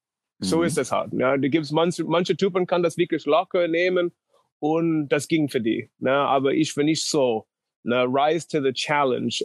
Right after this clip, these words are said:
Speaker 1: eigentlich so. Und weil wir ganz jung war, wir ha-, wir wollten auf jeden Fall unbedingt, dass wir präsentiert, dass wir sind stark. Dass, äh, auf jeden Fall keiner kann unsere jüngeren Leute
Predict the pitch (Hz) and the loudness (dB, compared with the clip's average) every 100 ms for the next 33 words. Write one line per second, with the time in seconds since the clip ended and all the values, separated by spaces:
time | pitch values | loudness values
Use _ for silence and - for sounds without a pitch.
0 | - 127 123 117 117 - 113 110 - 123 | -2 0 2 2 0 2 2 2 0 -2
1 | 131 156 175 156 185 190 180 254 277 156 | 0 2 2 2 0 0 0 0 2 2
2 | 139 208 302 _ _ _ _ _ _ _ | 2 2 -2 _ _ _ _ _ _ _
3 | _ 120 147 160 - 151 151 175 196 180 | _ -2 0 2 0 -2 0 0 0 0
4 | 165 156 196 202 196 180 175 - 208 240 | -2 0 0 2 2 2 2 2 -2 0
5 | 202 151 175 214 202 - - _ 147 156 | -2 0 -2 0 -2 -8 -16 _ -2 0
6 | - 135 185 190 165 175 151 160 - - | -2 0 2 2 0 0 2 0 -2 0
7 | 202 320 - _ _ _ _ _ 147 139 | 2 0 -4 _ _ _ _ _ -2 0
8 | 156 165 151 - 135 113 95 - _ _ | 0 0 0 0 0 0 0 -8 _ _
9 | - 135 131 - 127 135 127 139 160 165 | 0 0 0 -6 -2 2 2 2 2 0
10 | 160 156 143 143 160 175 165 165 160 165 | 0 0 0 0 0 2 2 2 2 0
11 | 143 147 160 151 143 151 147 160 143 143 | 2 2 2 2 2 2 2 2 2 0